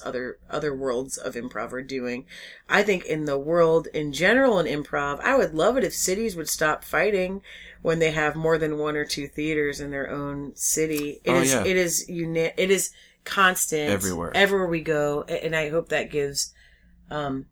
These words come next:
Speaker 1: I hope that gives comfort to anyone anywhere, hearing this anywhere.
Speaker 2: When,
Speaker 1: Uh,
Speaker 2: when I started in Portland, it was, it was Comedy Sports and a long form theater.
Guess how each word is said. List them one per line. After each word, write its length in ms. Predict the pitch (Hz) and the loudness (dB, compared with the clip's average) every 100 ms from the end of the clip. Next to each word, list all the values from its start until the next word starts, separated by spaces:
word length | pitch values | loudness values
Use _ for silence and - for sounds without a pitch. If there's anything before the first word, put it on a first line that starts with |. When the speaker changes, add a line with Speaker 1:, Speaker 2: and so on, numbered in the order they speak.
| _ | _
Speaker 1:
I 40 | 214 | 2
hope 120 | 294 | 6
that 140 | 294 | 6
gives 160 | 196 190 | 6 2
comfort 320 | - 196 160 | -2 -4 -2
to 160 | 156 - | -6 -4
anyone 340 | 160 165 147 | -4 -2 -2
anywhere, 580 | - 143 131 117 95 - | -4 -4 -4 -4 -6 -8
hearing 400 | - 185 170 160 | -8 -2 0 0
this 200 | 151 156 - | 0 -2 -4
anywhere. 540 | 156 127 - - - - | -6 -4 -4 -6 -8 -2
Speaker 2:
When, 100 | 180 | 0
Speaker 1:
Uh, 200 | 160 147 | 2 2
Speaker 2:
when 120 | 113 | 2
I 80 | 117 | 2
started 340 | - 117 107 | 4 2 2
in 120 | 101 | 0
Portland, 420 | 95 104 95 95 - | 0 -2 0 -4 -4
it 60 | |
was, 360 | 98 101 - - _ _ _ _ | -6 -4 -4 -6 _ _ _ _
it 100 | - | -6
was 440 | 98 98 92 - - _ _ _ | -2 0 0 -4 -6 _ _ _
Comedy 280 | 107 101 98 | -2 -2 -2
Sports 640 | - 98 104 - - - - - | -2 -2 -2 -2 -6 -8 -18 -10
and 200 | 98 95 | -6 -2
a 80 | 95 | -2
long 300 | 98 95 92 | 0 -2 -4
form 280 | - 92 87 | -6 -6 -6
theater. 480 | - 90 87 85 | -10 -8 -8 -8